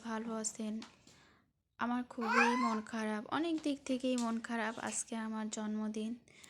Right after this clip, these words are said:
তো অনেকেই উইশ করছেন, আপনাদেরকে অনেক অনেক ধন্যবাদ।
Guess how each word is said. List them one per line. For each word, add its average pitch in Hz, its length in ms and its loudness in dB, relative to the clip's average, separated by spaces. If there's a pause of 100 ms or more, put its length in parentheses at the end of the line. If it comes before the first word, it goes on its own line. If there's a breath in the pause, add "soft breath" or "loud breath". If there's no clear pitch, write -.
(460 loud breath)
তো 226 400 -2 (140)
অনেকেই 247 520 0
উইশ 240 320 2
করছেন, 226 760 -4
আপনাদেরকে 226 600 -4
অনেক 220 320 -4
অনেক 226 260 -4
ধন্যবাদ। 226 540 -4